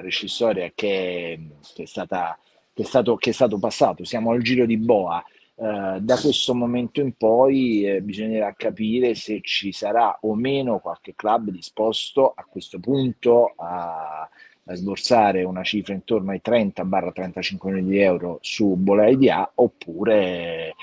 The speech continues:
eh, fare il mercato consapevoli e consci di avere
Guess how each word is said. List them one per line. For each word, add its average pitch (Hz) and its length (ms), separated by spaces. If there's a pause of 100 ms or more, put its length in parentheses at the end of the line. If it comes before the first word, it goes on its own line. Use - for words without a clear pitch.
(240)
eh, 85 420
fare 131 680
il 156 260
mercato 143 720
consapevoli 117 640
e 151 120
consci 104 640
di 104 320
avere 95 540